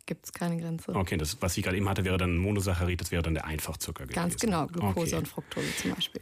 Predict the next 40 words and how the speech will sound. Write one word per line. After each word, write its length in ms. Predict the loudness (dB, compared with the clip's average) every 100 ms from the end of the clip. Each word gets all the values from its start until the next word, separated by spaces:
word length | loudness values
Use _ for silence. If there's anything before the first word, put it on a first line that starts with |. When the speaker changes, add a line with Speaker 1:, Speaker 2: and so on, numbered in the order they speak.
| -2
Speaker 2:
Ähm, 760 | 2 4 4 2 -2 -2 -2 -4
ich 140 | 0
meine, 160 | 2 2
Zucker 440 | 2 0 2 2 2
und 220 | 2 2
Kohlenhydrate, 560 | 2 4 4 2 2
das 120 | 0 0
fällt 180 | 0
jetzt 140 | 0 2
ja 60 |
nicht 140 | 0 2
gerade 220 | 2 2
vom 220 | 2 4
Himmel. 360 | 6 6 4 0
Und, 480 | 2 4 4 4 2
ähm, 400 | 2 4 4 2
wir 180 | 2 0
sprechen 240 | -2 0 0
uns 100 | 2
ja 80 |
ho-, 160 | 2 2
äh, 120 | 2
sprechen 220 | 0 2
ja 100 | 4
heute 180 | 4 2
über 120 | 0
Kartoffeln, 540 | 0 0 0 0 2 2
das 160 | 2
heißt 240 | 2 2 0
über, 360 | 2 4 4 2
ähm, 380 | 2 4 2 0 -4
Kartoffelstärke 720 | -2 0 2 2 2 2 2 2
in 80 | 0
diesem 240 | 0 -4
Fall. 280 | -4 -6 -6 -6 -6 -4
Wie 320 | 0 4 2 2
wird 260 | 2 2 2
denn 100 | 0
überhaupt 420 | 2 2 2 0
Kartoffelstärke 760 | -2 0 0 0 0 0 -2